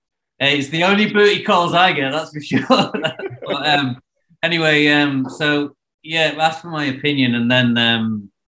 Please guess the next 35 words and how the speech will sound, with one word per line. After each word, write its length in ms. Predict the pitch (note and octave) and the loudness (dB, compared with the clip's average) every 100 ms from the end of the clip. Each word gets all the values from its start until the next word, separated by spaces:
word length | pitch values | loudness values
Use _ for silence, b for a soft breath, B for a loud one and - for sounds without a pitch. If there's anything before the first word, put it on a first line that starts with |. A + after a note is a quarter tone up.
| _ - | _ -2
I 100 | C3 | -2
kind 240 | C3 F3 | 0 -2
of 320 | D3+ A#2+ D3 - | -2 -4 -8 -2
told 200 | C3 B2 | 0 2
him 100 | A2 | 0
what 200 | G2+ G2 | -2 -8
I 40 | |
thought, 380 | F2+ F#2 G2+ G#2 | -8 -8 -8 -4
and, 200 | G2+ G2+ | -4 0
uh, 340 | G2+ G2+ G2 G2 _ _ _ - | 0 2 0 -2 _ _ _ -6
and 160 | A2 | 0
then 320 | A#2 A#2 A2 - _ _ _ | 2 0 -2 -8 _ _ _
the 100 | A#2 | -6
next 240 | A#2+ C#3+ - | -2 -2 -4
few 200 | A#2+ A2+ | -6 -2
days, 300 | A#2 A#2 A2+ | 0 0 -2
it 80 | A2 | -6
was, 100 | G#2 | -6
like, 300 | G#2 G2+ - | -6 -4 -2
video 340 | A#2+ A#2 G#2+ | 0 0 0
after 240 | G#2 - | -2 -2
video 280 | A2+ A#2+ A#2 | 0 -2 -2
after 240 | A2 - - | -4 -8 -6
video 300 | A#2 A#2 A2 | -4 -2 -4
after 240 | - A#2+ | -4 -4
video. 340 | A#2 A2+ G#2+ | -2 -4 -4
And 100 | G#2+ | -4
I 20 | A2+ | -4
was 100 | A2 | -4
like, 140 | A#2+ | 0
Ah, 320 | E3+ G3 F#3 | 4 4 4
now 220 | F3 G#3+ G#3+ | 2 2 4
I 100 | F#3 | 2
remember 380 | F3+ F#3 A3+ | -2 -2 -2
what 140 | F3+ | -2